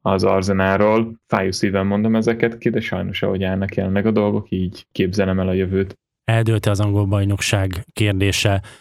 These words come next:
Speaker 2: vagy az, hogy mondjuk a Citynek még van két meccse az Arsenal ellen, így lényegében a saját kezében van a sorsa, amíg hat ponton belül tartja a londoniakat, az azért azt mutatja, hogy bőven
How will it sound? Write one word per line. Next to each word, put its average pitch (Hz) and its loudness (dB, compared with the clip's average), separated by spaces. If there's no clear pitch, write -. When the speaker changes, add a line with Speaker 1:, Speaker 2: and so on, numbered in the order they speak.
Speaker 2:
vagy 104 -2
az, 117 0
hogy 110 2
mondjuk 101 0
a - -2
Citynek 101 0
még 101 2
van 104 0
két 101 0
meccse 101 0
az 98 0
Arsenal 101 0
ellen, 101 0
így 101 0
lényegében 98 2
a 95 0
saját 95 0
kezében 98 0
van 95 0
a 95 0
sorsa, 98 -2
amíg 101 0
hat 104 -2
ponton 101 0
belül 98 0
tartja 101 0
a 98 0
londoniakat, 101 0
az 98 0
azért 95 0
azt - -4
mutatja, 95 -2
hogy 92 -2
bőven 87 -2